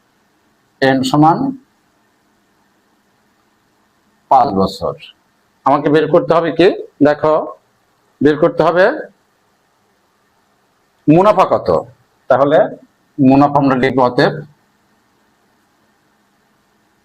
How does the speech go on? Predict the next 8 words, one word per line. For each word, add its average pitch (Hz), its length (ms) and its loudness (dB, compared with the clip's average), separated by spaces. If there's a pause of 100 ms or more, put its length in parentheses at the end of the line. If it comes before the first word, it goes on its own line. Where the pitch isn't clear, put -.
(360)
মুনাফা 135 580 2 (1900)
আয় 123 260 2
সমান 127 340 -2 (320)
কত। - 140 -2 (120)
দেখো, 101 180 -4 (100)
মুনাফা 123 280 2
আয় 117 160 -2
আমরা 101 240 0